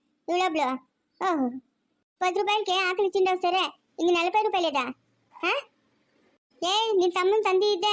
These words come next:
ಐವತ್ತು ರೂಪಾಯಿ. ಐವತ್ತು ರೂಪಾಯಿಗೆ ಹತ್ತು ರೂಪಾಯಿಗೆ ಎಲೆ ಕೊಟ್ಟಿದ್ದೀನಿ, ನಲವತ್ತು ರೂಪಾಯಿ ವಾಪಸ್ ಇಸ್ಕೊಂಡವನು ಹೋಗು.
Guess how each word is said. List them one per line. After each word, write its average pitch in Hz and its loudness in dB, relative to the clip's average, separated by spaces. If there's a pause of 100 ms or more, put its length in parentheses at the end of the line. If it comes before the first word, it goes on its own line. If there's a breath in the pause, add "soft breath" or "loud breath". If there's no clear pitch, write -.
ಐವತ್ತು 370 -2
ರೂಪಾಯಿ. 392 0 (560)
ಐವತ್ತು 381 0
ರೂಪಾಯಿಗೆ 415 0
ಹತ್ತು 370 -2
ರೂಪಾಯಿಗೆ 381 -2
ಎಲೆ 359 0
ಕೊಟ್ಟಿದ್ದೀನಿ, 381 0
ನಲವತ್ತು 349 0
ರೂಪಾಯಿ 370 0
ವಾಪಸ್ 349 -2
ಇಸ್ಕೊಂಡವನು 311 -2
ಹೋಗು. 339 -2